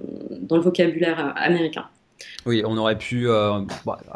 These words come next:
Speaker 2: on, on aurait pu employer dramatique, par exemple, mais c'est vrai que ça aurait été un peu, ça, ça dénaturait un peu le texte. Un showrunner, euh, je sais, je sais pas comment tr-, on peut trop le traduire en, en français. C'est vrai que c'est un,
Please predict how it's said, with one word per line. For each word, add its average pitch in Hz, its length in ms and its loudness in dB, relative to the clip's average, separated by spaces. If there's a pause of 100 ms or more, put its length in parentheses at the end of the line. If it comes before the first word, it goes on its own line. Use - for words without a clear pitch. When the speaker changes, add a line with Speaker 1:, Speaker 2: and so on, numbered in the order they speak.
(160)
Speaker 2:
on, 120 160 -4
on 113 320 0
aurait 117 100 6
pu 139 100 2
employer 123 280 6
dramatique, 131 600 4
par 131 120 6
exemple, 131 200 4
mais 113 40 -4
c'est - 60 -8
vrai 117 120 2
que - 60 -12
ça 117 60 -2
aurait 101 80 2
été 104 100 -4
un 104 60 -2
peu, 110 300 -2
ça, 107 180 -6
ça 101 140 -4
dénaturait 107 420 0
un 110 80 2
peu 110 100 0
le 110 140 2
texte. 131 300 4 (260)
Un 110 80 2
showrunner, 131 720 8
euh, 110 200 6 (220)
je - 100 -14
sais, - 140 -10
je 92 60 -10
sais 101 140 -6
pas 123 120 2
comment 127 280 2
tr-, - 200 -14
on 120 80 -4
peut 117 120 -6
trop - 160 -4
le 110 60 -2
traduire 120 380 2
en, 107 300 2
en 110 60 -2
français. 147 420 2
C'est 151 100 -4
vrai 110 140 4
que - 40 -12
c'est 104 100 -4
un, 92 120 -2